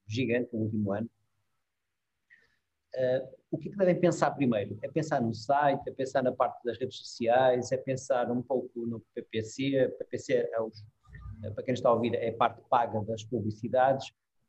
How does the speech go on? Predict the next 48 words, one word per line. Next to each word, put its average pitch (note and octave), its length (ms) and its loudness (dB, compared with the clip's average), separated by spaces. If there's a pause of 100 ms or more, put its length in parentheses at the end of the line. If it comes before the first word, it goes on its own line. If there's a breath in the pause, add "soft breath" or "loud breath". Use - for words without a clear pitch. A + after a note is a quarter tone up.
(300)
Qual E3+ 160 4
seria E3 380 4
para D3+ 200 6
ti D3+ 280 2
o C#3+ 60 2
setup C#3+ 520 0
ideal B2+ 600 4
para B2 140 2
alguém B2 260 0
que C3 60 -10
está B2+ 140 -4
a B2 40 -2
iniciar B2 360 -4
um A2+ 40 -2
negócio? - 480 0
Que - 960 -20
passos C#3+ 300 2
é C#3 60 2
que - 80 -2
deveria C3 260 0
seguir C#3 540 -4 (220)
e, B2+ 480 -2 (100)
e B2+ 80 -6
se - 120 -10
conseguires C3+ 420 -2
também B2+ 280 -2
preparar B2 360 0
aí B2 160 0
uma C3 180 -2
cronologia, C3 600 0
isto - 180 -10
é, G2+ 160 -2 (340)
como C3 120 -6
é, C3 40 -4
qual C3+ 240 4
é B2+ 60 4
que C3+ 60 -8
começa B2+ 280 -2
primeiro, C3 640 2
quanto A#2 200 -4
tempo - 200 -8
é A2 40 -6
que - 80 -16
espera B2 640 0
e A2 240 -6
por A2 120 -8
aí G#2+ 100 -6
fora? G#2+ 180 -6